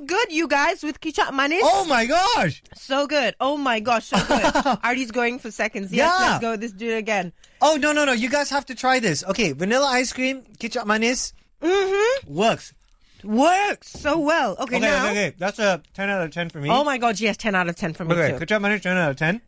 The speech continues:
Speaker 1: Ketchup. Now it's vanilla ice cream with ketchup masin.
Speaker 2: Okay,
Speaker 1: Make
Speaker 2: normal
Speaker 1: sure you
Speaker 2: soy sauce.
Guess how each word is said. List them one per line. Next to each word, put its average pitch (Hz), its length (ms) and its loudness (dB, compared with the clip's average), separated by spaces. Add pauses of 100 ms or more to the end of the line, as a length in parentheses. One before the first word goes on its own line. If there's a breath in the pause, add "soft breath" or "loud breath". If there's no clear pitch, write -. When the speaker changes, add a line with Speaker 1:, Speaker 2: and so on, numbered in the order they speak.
(140)
Speaker 1:
Ketchup. 269 480 0
Now 294 300 0
it's - 240 -4
vanilla 247 320 0
ice 226 220 -4
cream 277 220 -4
with 214 160 -4
ketchup 226 300 -6
masin. 180 680 -2
Speaker 2:
Okay, 120 260 -4
Speaker 1:
Make 95 80 -8
Speaker 2:
normal 143 300 2
Speaker 1:
sure 175 60 2
you 175 60 -2
Speaker 2:
soy 160 180 2
sauce. 135 420 0